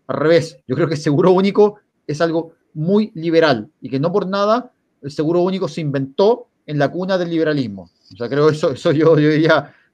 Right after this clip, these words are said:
yo, yo, yo diría eso, eh, y que creo que justamente... Eh, eh, no hay que, eh, creo que es un argumento torcido acusar al, al, al seguro único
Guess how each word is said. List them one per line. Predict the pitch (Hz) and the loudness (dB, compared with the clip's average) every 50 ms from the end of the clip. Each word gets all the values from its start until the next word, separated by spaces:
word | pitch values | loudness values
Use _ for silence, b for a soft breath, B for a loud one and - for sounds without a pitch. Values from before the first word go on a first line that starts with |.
| _ _ | _ _
yo, | - 151 151 147 | -6 -4 -4 -2
yo, | 143 143 143 135 | -2 -4 -8 -6
yo | 147 147 147 139 | -6 -6 -6 -6
diría | 131 143 147 156 156 156 | -6 -4 -2 0 2 2
eso, | 139 - - 123 127 127 B B _ _ _ _ | 0 0 -2 -4 -6 -6 B B _ _ _ _
eh, | - 127 127 127 | -6 -4 -4 -4
y | 127 139 131 | -4 -6 -4
que | 131 135 127 | -4 -4 -2
creo | 135 147 165 160 | 0 -2 -2 -2
que | 143 | -2
justamente... | 135 139 160 156 - 160 170 170 151 - 196 180 147 151 _ _ _ _ _ _ _ _ _ _ _ _ _ _ | -6 -10 -8 -6 -6 -4 -4 -6 -4 -4 -4 -4 -6 -10 _ _ _ _ _ _ _ _ _ _ _ _ _ _
Eh, | - 147 135 127 123 120 117 113 113 110 101 95 98 98 _ _ _ | -4 -2 0 0 0 -2 -2 -4 -4 -6 -6 -8 -12 -16 _ _ _
eh, | - 123 117 120 | -16 -16 -14 -10
no | 123 123 139 | -6 -4 -4
hay | 156 151 151 | -4 -4 -2
que, | 160 156 156 156 | 0 0 2 2
eh, | 147 135 135 127 120 120 - - 135 - | 2 0 0 0 0 -2 -6 -10 -10 -2
creo | - 160 | 0 2
que | 160 156 | 2 2
es | 147 | 0
un | 151 | 0
argumento | 156 147 120 135 151 156 151 165 151 | 0 2 2 0 0 0 2 0 0
torcido | - 165 - - - - 214 175 139 117 110 110 - | 0 -2 -4 -4 -2 2 4 4 4 4 2 0 -2
acusar | - 117 110 113 113 - 143 143 | -4 -6 -4 -6 -2 -2 0 2
al, | 139 139 135 131 127 | 2 2 2 0 -4
al, | 120 117 120 113 | -6 -8 -8 -8
al | 113 120 113 | -10 -10 -10
seguro | - - 127 120 131 143 143 | -8 -8 -4 -2 0 2 2
único | 139 147 156 160 156 160 170 175 175 | 2 2 0 -2 0 0 0 0 0